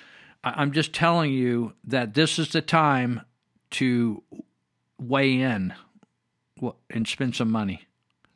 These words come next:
right? Weigh in and spend some money. And so, uh, but if you want to give to trauma intervention, I'm gonna give you a couple ways, and then we're gonna finish up 'cause we got about fifteen minutes left, and we got,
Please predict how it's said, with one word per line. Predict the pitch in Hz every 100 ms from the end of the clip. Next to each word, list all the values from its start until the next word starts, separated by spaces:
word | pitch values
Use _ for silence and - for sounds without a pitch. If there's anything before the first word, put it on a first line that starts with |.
| _
right? | 107 110 _ _ - - - - _
Weigh | 117 131 131
in | 127
and | 117
spend | - 117 107
some | 107
money. | 101 87 95 _ - - - -
And | 123 120
so, | - - 139 131 123
uh, | 123 117 113 110 113 _ _ - - - - - - - - _ _ _ _ _ _ _
but | 147 147
if | -
you | 156
want | 175
to | 170
give | 170
to | 131
trauma | - 165 156
intervention, | 151 139 151 - 151
I'm |
gonna | 143 139
give | 147
you | 135
a |
couple | 123 151 147 139
ways, | 151 143
and | 143
then |
we're | 139 135
gonna | 131
finish | 127 143 131 -
up | 147 -
'cause | - 113
we | 120
got | 123
about | 117 110
fifteen | - 131 - 123
minutes | 120 127 117 135
left, | 143 -
and | 113
we |
got, | 113 120